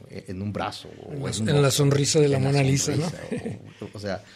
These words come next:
Speaker 1: me parece que, que esa es una visión, insisto, muy de nuestro tiempo, que creo que tiene que ver con lo que a él le sirve,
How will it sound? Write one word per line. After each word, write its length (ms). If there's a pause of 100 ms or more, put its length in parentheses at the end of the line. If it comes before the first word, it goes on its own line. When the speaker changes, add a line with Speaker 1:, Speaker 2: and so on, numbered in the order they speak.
(240)
Speaker 1:
me 320
parece 380
que, 380
que 100
esa 160
es 100
una 200
visión, 500
insisto, 500
muy 180
de 60
nuestro 320
tiempo, 440 (400)
que 120
creo 220
que 100
tiene 320
que 140
ver 220
con 380
lo 300
que 100
a 80
él 120
le 80
sirve, 520